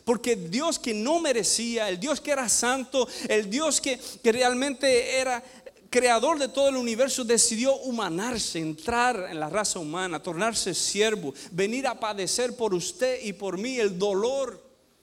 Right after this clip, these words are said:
que su muerte, que su pecado y mi pecado merecía,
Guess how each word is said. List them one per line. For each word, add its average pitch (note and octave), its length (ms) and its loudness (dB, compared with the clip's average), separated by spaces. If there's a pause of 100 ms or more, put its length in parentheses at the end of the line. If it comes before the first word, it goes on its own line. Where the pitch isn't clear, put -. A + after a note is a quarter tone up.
(500)
que F3 140 -2
su D4 320 2
muerte, A3+ 420 0
que F3+ 140 0
su C4 240 0
pecado A3 400 0
y F3+ 40 2
mi A#3 140 0
pecado F3 640 -4 (380)
merecía, E3 600 2